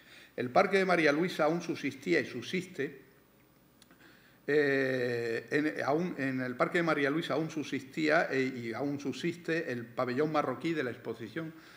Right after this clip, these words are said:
eh, co-, eh, iberoamericana de mil novecientos veintinueve, ejecutado por la Escuela de Tetuán, como es bien conocido por todos, dirigida por Mariano Bertucci, el, el, el de-, demiurgo granadino,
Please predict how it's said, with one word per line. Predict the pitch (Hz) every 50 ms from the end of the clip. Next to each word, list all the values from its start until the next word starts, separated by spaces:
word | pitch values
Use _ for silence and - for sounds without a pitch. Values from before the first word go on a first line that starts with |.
| - - -
eh, | - 135 131 131 127 127 123 123 120 120 113 120
co-, | 139 143 170 -
eh, | 123 127 127 123 123
iberoamericana | 123 123 135 123 123 131 131 123 123 123 - 151 151 151 147
de | 139 131 123
mil | 127 139 151 147
novecientos | 139 131 127 - 135 139 - 139 123
veintinueve, | 127 120 117 120 123 117 123 127 117 107 110 120 120 -
ejecutado | 143 135 127 135 123 - 160 160 165 175 185 185 180 - - - - - -
por | - 123 120
la | 120
Escuela | 117 - - 151 147 143
de | 139 135
Tetuán, | - 135 131 123 135 147 165 180 180 165
como | 139 127 120 127 131
es |
bien | 127 127 127 123
conocido | - 127 123 120 120 - 156 147 135 117 110
por | - 120 113 -
todos, | - 160 165 165 170 175 143
dirigida | - 123 131 120 - 143 143 147 147 143
por | 139 123 117
Mariano | 123 120 127 135 135 127
Bertucci, | 123 123 117 - - - 175 170 170 - - 196 208 202 - - - - - - -
el, | 123 117 113 113 - -
el, | 127 123 123 120 135 127
el | - 123 127 123 117
de-, | 117 117 120 - - -
demiurgo | 123 123 127 127 131 151 165 165 143 123 123 120
granadino, | 113 113 123 120 120 123 131 147 143 127 123 127 123